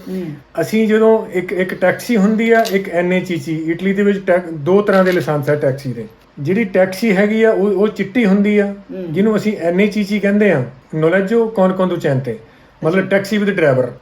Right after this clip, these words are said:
Speaker 2: ਜਿਹਦੇ ਉੱਪਰ ਟੈਕਸੀ ਲਿਖਿਆ ਹੁੰਦਾ ਗੱਡੀ ਦੇ,
Speaker 1: ਹਾਂਜੀ।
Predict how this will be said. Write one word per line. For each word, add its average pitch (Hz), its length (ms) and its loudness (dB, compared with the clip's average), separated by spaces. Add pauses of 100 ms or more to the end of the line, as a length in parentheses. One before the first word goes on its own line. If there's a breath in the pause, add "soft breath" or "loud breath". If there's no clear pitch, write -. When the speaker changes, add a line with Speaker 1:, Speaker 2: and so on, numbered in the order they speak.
(120)
Speaker 2:
ਜਿਹਦੇ 190 200 0
ਉੱਪਰ 180 300 0
ਟੈਕਸੀ 175 340 0
ਲਿਖਿਆ 170 260 2
ਹੁੰਦਾ 160 200 2
ਗੱਡੀ 151 280 0
ਦੇ, 147 220 -2 (180)
Speaker 1:
ਹਾਂਜੀ। 165 280 -10